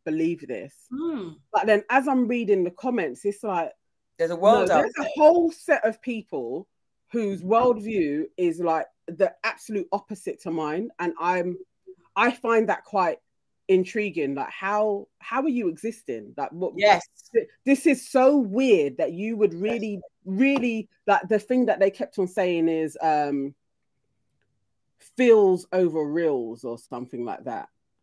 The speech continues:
Speaker 1: Like, no
Speaker 3: Yeah.
Speaker 1: feels over reals. And it is like, you shouldn't have feelings in reality. Like, reality doesn't accept feelings. And you know, when you're just like, this, this
Speaker 3: Are you
Speaker 1: is
Speaker 3: right?
Speaker 1: so stupid because
Speaker 3: <laughs>
Speaker 1: you guys are literally in your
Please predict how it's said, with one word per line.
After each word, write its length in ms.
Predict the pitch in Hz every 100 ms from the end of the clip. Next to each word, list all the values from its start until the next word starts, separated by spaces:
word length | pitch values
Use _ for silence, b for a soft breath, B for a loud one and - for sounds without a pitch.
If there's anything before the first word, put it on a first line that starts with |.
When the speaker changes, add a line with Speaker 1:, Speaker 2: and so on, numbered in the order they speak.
| _ _ _ -
Speaker 1:
Like, 240 | 180 170
no 180 | 190 214
Speaker 3:
Yeah. 60 | 220
Speaker 1:
feels 560 | - 220 202 185 165
over 240 | 175 160 151
reals. 400 | 170 151 123 139
And 140 | 147
it 80 | 139
is 200 | 175 156
like, 260 | 165 127
you 160 | 156 160
shouldn't 300 | - 196 156
have 200 | 165 151
feelings 480 | - 165 151 143 135
in 140 | 139
reality. 540 | 131 131 131 127 - 95
Like, 220 | 110 80 - _ -
reality 580 | 170 170 180 175 202
doesn't 400 | 175 165 160 151 -
accept 500 | 151 - - - -
feelings. 580 | 196 180 139 101 113 _ _ _ _ _ -
And 280 | 214 214 202
you 60 | 269
know, 120 | 339 466
when 100 | 370
you're 100 | 269
just 200 | 233 -
like, 200 | - 175
this, 380 | 277 349 - - _ _ _ _ _ _ -
this 160 | 339
Speaker 3:
Are 100 | -
you 20 |
Speaker 1:
is 80 | -
Speaker 3:
right? 100 | -
Speaker 1:
so 160 | 226 403
stupid 800 | - - 359 381 - 185 160 240 - _ _ _
because 400 | 226 214 262 208
Speaker 3:
<laughs> 0 |
Speaker 1:
you 200 | 226 320
guys 280 | - 240 220
are 100 | 226
literally 540 | 247 349 - 269 247 -
in 240 | 285 330
your 240 | 381 349